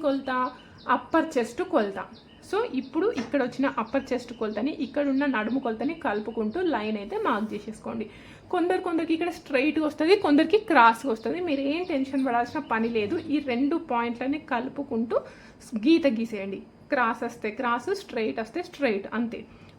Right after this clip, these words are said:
ఓకే, ఇప్పుడు ఈ విధంగా తీసేసుకున్న తర్వాత దీనికి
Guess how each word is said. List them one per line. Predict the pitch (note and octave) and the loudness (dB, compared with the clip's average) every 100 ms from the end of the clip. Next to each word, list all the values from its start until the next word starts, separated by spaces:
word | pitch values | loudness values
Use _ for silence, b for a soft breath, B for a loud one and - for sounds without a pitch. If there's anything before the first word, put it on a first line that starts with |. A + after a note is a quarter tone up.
| C4 | 0
ఓకే, | B3+ G4+ C5+ - - D#4+ | 2 0 -2 -4 -6 -2
ఇప్పుడు | E4+ F#4+ G4+ A#3 C4+ | 0 2 2 4 4
ఈ | D4 | 4
విధంగా | C#4 C4 D4 D4 | 2 2 0 0
తీసేసుకున్న | A#3 A3 A3+ - A#3 A3+ A3 | -4 -4 -6 -6 -6 -4 -4
తర్వాత | G#3+ G#3+ G#3 E4+ A3+ | -6 -6 -4 -4 -2
దీనికి | C4 D4 C#4 C4 | 0 2 2 0